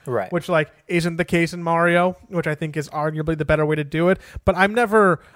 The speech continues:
Speaker 2: I'm never chapped. I, I never feel sanded down about that experience. I'm, I'm totally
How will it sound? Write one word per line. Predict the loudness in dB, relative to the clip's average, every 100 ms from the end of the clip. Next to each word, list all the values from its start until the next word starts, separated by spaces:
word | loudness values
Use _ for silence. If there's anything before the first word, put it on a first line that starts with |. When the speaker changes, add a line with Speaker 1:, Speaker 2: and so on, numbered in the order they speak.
| -4
Speaker 2:
I'm | 2
never | 4 4
chapped. | 0 -2 2 2 0 -2
I, | -2 0
I | 0 2
never | 2 0
feel | -2 -2
sanded | -2 -2 0 -2
down | -2 -2 -2
about | -2 -4
that | -4
experience. | -8 -12 -12 -12 -12 -10
I'm, | -2 -2 -2 -2
I'm | -2 -2
totally | 0 2 2 2